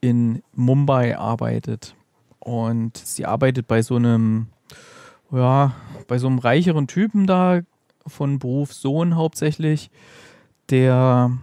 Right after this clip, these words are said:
wie wir später in der Geschichte erfahren, hat er lange Zeit in den U S A gelebt, hat dort studiert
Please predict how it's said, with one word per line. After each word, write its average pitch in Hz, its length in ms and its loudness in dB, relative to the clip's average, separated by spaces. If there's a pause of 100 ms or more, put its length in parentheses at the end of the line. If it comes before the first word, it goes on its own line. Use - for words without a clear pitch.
(800)
wie 123 220 -6
wir 123 80 -4
später 127 340 0
in 127 80 -4
der 131 80 -2
Geschichte 123 460 -4
erfahren, 127 500 -2 (560)
hat - 260 -4
er 127 280 -4
lange 131 280 0
Zeit 127 320 2
in 123 100 -2
den 123 140 0
U 123 120 -6
S 117 120 -4
A 123 180 0
gelebt, 156 640 -2
hat 143 120 -4
dort 120 120 -4
studiert 139 680 -2